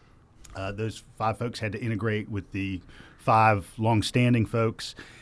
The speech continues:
a-, and we had to be able to craft a collective agenda that everybody felt very positively about. Um, you know, th-, there can never be enough hand-holding in this job.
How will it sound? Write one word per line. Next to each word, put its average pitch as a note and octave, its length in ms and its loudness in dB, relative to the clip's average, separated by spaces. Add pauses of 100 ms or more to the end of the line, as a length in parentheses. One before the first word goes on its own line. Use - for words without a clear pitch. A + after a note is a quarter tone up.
(160)
a-, A#2+ 40 -10
and A#2+ 260 0
we A2 100 4
had A2+ 140 4
to G2+ 60 -2
be G#2+ 140 4
able G2+ 220 4
to F#2+ 160 0
craft G#2+ 480 0
a F#2+ 60 0
collective G#2 500 -4
agenda G2 640 -2
that F2 240 -6
everybody F2+ 400 -4
felt F2 240 -10
very F2 140 -8
positively F2 760 -8
about. E2 460 -4 (520)
Um, E2+ 320 -10 (460)
you A#2 80 -6
know, D#2+ 100 -6
th-, A2 200 -6
there A2 260 0
can G2 300 -2
never F#2+ 260 0
be G#2+ 180 0
enough A2 240 0
hand-holding G#2+ 600 -2
in A2+ 100 0
this A#2 180 -2
job. A#2 520 -2